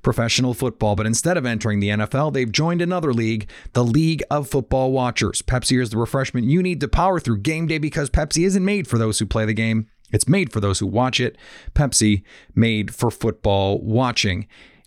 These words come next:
victory Monday as the Green Bay Packers held off the Detroit Lions thirty-one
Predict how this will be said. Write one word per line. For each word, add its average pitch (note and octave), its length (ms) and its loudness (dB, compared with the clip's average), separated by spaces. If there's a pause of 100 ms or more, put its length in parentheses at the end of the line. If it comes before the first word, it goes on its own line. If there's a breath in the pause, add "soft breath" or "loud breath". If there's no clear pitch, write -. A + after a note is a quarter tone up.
(120)
victory D#3 640 2
Monday C3 640 2
as B2 200 -4
the B2+ 100 -4
Green C#3 260 2
Bay C3 160 0
Packers B2 640 0 (220 loud breath)
held C#3 280 2
off B2+ 280 -2
the C3 100 -2
Detroit A#2+ 380 0
Lions A#2+ 420 0
thirty-one B2+ 1000 0